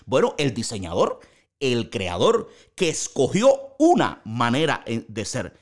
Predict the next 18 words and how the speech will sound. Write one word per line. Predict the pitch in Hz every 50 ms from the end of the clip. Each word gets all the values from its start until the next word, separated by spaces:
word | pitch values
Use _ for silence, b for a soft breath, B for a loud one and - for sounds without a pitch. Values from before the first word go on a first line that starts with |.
| b b b b b b b
Y | - 160
si | - - 170
escogió | - - - 135 127 180 220 247
una, | 285 320 339 349 359 349 - - - _ _ _ -
es | - 143 -
que | 180 180
desechó | 175 151 - 151 - 180 165
otras. | 160 170 180 131 - 104 - - - - - - _ _ _ _ _ _ _ _ -
Y | 147 135
si | 123 143
el | 123
ser | - 175 170
humano | 185 208 214 220 220 196
es | 160
de | 165 160 156
una | 160 202 240 277 285 311
manera | 311 294 269 254 262 269 277
específica, | 277 - 294 285 - 302 285 233 294 277 - - - B